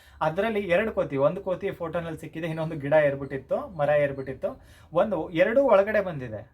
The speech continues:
ಆಮೇಲೆ ನಾನು ಯಾವಾಗ್ಲೂ ಕೂಡ ಕೋತಿಗಳು ಒಳಗಡೆ ಬಂದ್ರೆ ನಾವು ಹತ್ರಕ್ಕೆ ಹೋದ್ರೆ ಅದು ಒಂದ್ ರೀತಿ ಅದ್ರ ರಿಯಾಕ್ಷನ್ ಬೇರೆ ಇರುತ್ತೆ. But ಎಷ್ಟು ಸಮಾಧಾನ ಇತ್ತು ಅಂದ್ರೆ ಎರಡೂ ಕೂಡ ತುಂಬಾ ಸಮಾಧಾನ. ಬಂದು ನಾನು ಹಂಗೆ ತಿರುಗಿ ನೋಡಿದ್ನಲ್ವಾ, ಅಯ್ಯೋ ಕೋತಿಗಳು ಬಂದಿದೆ ಅಂತ. ಲಾಕೆಟು ಇವ್ರ ಸಾಕ್ಷಿಗೆ ಹೇಳ್ತೀನಿ, ಮನೆಯೊಳಗೆ ಬಂತು,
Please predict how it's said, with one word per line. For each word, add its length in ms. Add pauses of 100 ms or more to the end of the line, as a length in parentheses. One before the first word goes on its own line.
ಆಮೇಲೆ 360
ನಾನು 200
ಯಾವಾಗ್ಲೂ 400
ಕೂಡ 220
ಕೋತಿಗಳು 540
ಒಳಗಡೆ 320
ಬಂದ್ರೆ 540 (220)
ನಾವು 140
ಹತ್ರಕ್ಕೆ 340
ಹೋದ್ರೆ 220
ಅದು 200
ಒಂದ್ 280
ರೀತಿ 200
ಅದ್ರ 180
ರಿಯಾಕ್ಷನ್ 440
ಬೇರೆ 220
ಇರುತ್ತೆ. 260
But 240
ಎಷ್ಟು 460
ಸಮಾಧಾನ 580
ಇತ್ತು 240
ಅಂದ್ರೆ 220
ಎರಡೂ 280
ಕೂಡ 200 (460)
ತುಂಬಾ 240
ಸಮಾಧಾನ. 420
ಬಂದು 520
ನಾನು 300
ಹಂಗೆ 260
ತಿರುಗಿ 280
ನೋಡಿದ್ನಲ್ವಾ, 540
ಅಯ್ಯೋ 220
ಕೋತಿಗಳು 380
ಬಂದಿದೆ 260
ಅಂತ. 140
ಲಾಕೆಟು 760 (300)
ಇವ್ರ 120
ಸಾಕ್ಷಿಗೆ 440
ಹೇಳ್ತೀನಿ, 300
ಮನೆಯೊಳಗೆ 400
ಬಂತು, 500